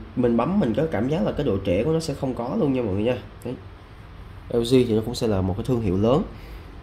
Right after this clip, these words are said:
Khoảng một sim. Hiện tại bây giờ có một số cửa hàng người ta sẽ độ được hai sim cho cái, cho cái dòng G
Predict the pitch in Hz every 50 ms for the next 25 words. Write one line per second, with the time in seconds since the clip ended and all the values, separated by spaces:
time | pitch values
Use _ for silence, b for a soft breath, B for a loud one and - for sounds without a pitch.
0 | - - - - - - - - - - - 98 110 127 123 104 90 - - -
1 | 147 139 127 110 - B B B B B - 123 127 - 117 127 147 143 127 -
2 | 165 185 156 - - - 170 185 170 170 165 151 139 123 117 113 117 123 127 -
3 | 151 139 92 95 110 113 - 123 143 135 131 139 - 147 135 135 131 131 120 123
4 | 139 139 127 139 127 139 147 131 110 110 104